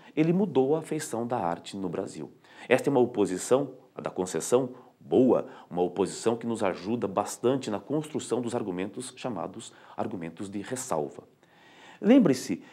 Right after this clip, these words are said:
de que na língua existe um outro tipo de oposição, muito mais popular, muito mais conhecida,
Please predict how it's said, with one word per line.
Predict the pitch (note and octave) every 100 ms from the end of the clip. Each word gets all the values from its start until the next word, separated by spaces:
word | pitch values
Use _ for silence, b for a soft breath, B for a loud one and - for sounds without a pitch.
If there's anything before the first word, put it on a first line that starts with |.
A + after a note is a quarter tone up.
| B B
de | E3
que | F#3
na | G3 F#3 E3+ D3 C3+ B2
língua | A#2 F#3 G#3 A#2 E2+ - B B
existe | F#3 F#3 A3+ A3
um |
outro | G#3 C4 D4 A3+
tipo | - G#3 F3
de |
oposição, | D#3+ D#3+ B2 A2 - D#3+ G#2+ - B B
muito | G#2 C3 C3
mais | G2+ G2 -
popular, | - F2+ E2+ F#2+ C3+ A#2+
muito | G#2 B2+ A#2
mais | F#2+ F#2
conhecida, | - E2 D2 - B2+ B2